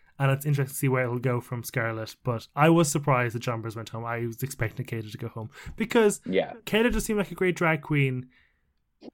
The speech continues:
Speaker 1: I'm not getting a whole amount of personality from her to root for her in a way that I am
Speaker 2: Yeah.
Speaker 1: for Jumpers.
Speaker 2: No, exactly. And, like, I was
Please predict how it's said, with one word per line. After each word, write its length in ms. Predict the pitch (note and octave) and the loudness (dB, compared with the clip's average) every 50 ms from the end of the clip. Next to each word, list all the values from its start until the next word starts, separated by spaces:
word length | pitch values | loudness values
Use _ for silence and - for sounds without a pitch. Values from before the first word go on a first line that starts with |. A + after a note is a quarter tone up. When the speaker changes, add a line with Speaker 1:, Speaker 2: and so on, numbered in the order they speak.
| _ _ - - - - - - - _ _ _ _ | _ _ -20 -20 -20 -20 -20 -20 -20 _ _ _ _
Speaker 1:
I'm 360 | D#3 D3 D3+ D#3 D#3 D#3 D3+ | 6 6 6 8 6 6 6
not 320 | D#3 D#3 D3+ D3+ D3 C#3+ - | 8 8 8 6 4 2 4
getting 300 | - D3 C#3+ C#3+ C#3+ C#3 | 6 6 8 8 6 6
a 80 | C3+ - | 4 4
whole 480 | - C#3 C#3 C#3 C#3 C#3 C3+ C3 B2+ | 4 6 6 8 8 6 6 4 0
amount 580 | B2+ B2+ B2+ C3 B2 A2+ A2+ B2 B2 A#2+ A#2+ - | -2 -4 -4 -4 -2 -4 -4 -4 -6 -6 -6 -6
of 300 | C#3 B2+ B2+ A#2+ - - | -4 -4 -4 -6 -6 -6
personality 580 | - A#2+ A2+ - - B2+ A#2 A#2 A2+ A2 B2+ | -6 -6 -6 -6 -6 -4 -4 -4 -4 -6 -8
from 240 | A#2 - - A#2+ A2 G#2 | -8 -8 -8 -8 -6 -4
her 140 | A#2 A2 A2 | -4 -4 -4
to 160 | - - A#2+ | -4 -4 -2
root 280 | G#2+ A2+ C3 C#3+ C#3+ C#3+ | 2 6 6 6 6 4
for 180 | - F#3+ F3+ | 0 0 2
her 260 | F3+ G#3 A#3 B3+ B3+ - _ _ - | 2 2 0 0 -4 -8 _ _ 2
in 120 | D3+ C#3+ | 4 4
a 60 | C#3 | 4
way 140 | C3+ C3 C3 | 4 4 2
that 100 | B2 A#2 | 0 0
I 160 | A#2 A#2 A#2 | -2 -2 -2
am 80 | A#2 - | 0 4
Speaker 2:
Yeah. 160 | E3 E3 D3+ | 6 6 8
Speaker 1:
for 60 | C#3+ C3+ | 6 6
Jumpers. 460 | C3 A2+ - - G#2+ G#2 - - - _ _ _ _ _ _ _ _ _ _ _ _ _ _ _ _ _ _ _ _ _ _ _ _ _ _ _ _ _ _ _ _ _ _ _ _ _ - | 4 -2 -6 -10 -12 -12 -14 -16 -18 _ _ _ _ _ _ _ _ _ _ _ _ _ _ _ _ _ _ _ _ _ _ _ _ _ _ _ _ _ _ _ _ _ _ _ _ _ 2
Speaker 2:
No, 180 | A#2+ A#2 A2+ | 4 4 6
exactly. 560 | A2+ G#2+ - A2+ G#2 - - G2 F#2 F2+ F2+ - - | 4 4 4 2 2 2 0 0 0 2 0 0 0
And, 140 | A2+ A2+ A#2 | 0 4 4
like, 360 | A2+ A2 G#2+ F#2+ - - - _ | 6 6 4 4 0 -6 -4 _
I 680 | A#2+ B2 B2 B2 B2 B2+ B2+ B2+ B2+ B2+ B2+ B2 B2 - _ _ _ _ _ _ _ _ _ _ _ | 6 8 8 8 8 8 8 6 6 6 4 2 0 -6 _ _ _ _ _ _ _ _ _ _ _
was 520 | A#2+ A#2+ A#2 A2+ A2 G#2+ G#2+ G2 - - | 6 8 10 10 8 8 4 2 -2 -8